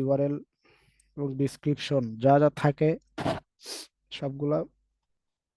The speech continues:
আগে এভাবে একটা এমএস ওয়ার্ড অথবা Google Drive-এ লিখে নিবেন, তাহলে আমাদের সহজ হবে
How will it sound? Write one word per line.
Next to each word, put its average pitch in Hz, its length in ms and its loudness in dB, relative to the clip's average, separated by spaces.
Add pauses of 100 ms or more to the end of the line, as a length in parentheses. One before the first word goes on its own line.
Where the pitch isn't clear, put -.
(320)
আগে 139 180 -4 (340)
এভাবে 139 320 2
একটা - 160 -8 (100)
এমএস 135 220 0 (100)
ওয়ার্ড 135 240 2 (220)
অথবা 147 360 0 (380)
Google 143 300 2
Drive-এ 135 320 2 (1300)
লিখে 143 300 0
নিবেন, 123 240 -4 (280)
তাহলে 143 280 2 (100)
আমাদের 139 300 -4 (260)
সহজ 147 320 2
হবে 139 140 0